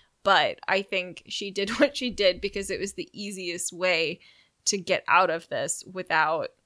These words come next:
suffering any consequences and with ending up with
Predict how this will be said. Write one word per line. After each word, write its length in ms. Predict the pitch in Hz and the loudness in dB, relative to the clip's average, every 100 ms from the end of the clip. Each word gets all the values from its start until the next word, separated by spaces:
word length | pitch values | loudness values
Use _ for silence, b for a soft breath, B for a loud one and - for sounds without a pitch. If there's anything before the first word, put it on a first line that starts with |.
| - | -8
suffering 500 | - 175 170 180 165 | -2 -2 0 -2 -2
any 140 | 147 | -8
consequences 1300 | - - 151 - - - 185 - - 80 - - - _ _ - | -10 -10 -10 -12 -14 -14 -12 -10 -10 -10 -8 -8 -8 _ _ 0
and 440 | 202 175 170 170 - _ | 2 2 -2 -8 -16 _
with 180 | 185 180 - | -10 -8 -8
ending 320 | 170 165 160 | -8 -8 -8
up 200 | 151 - | -8 -8
with 160 | 165 | -12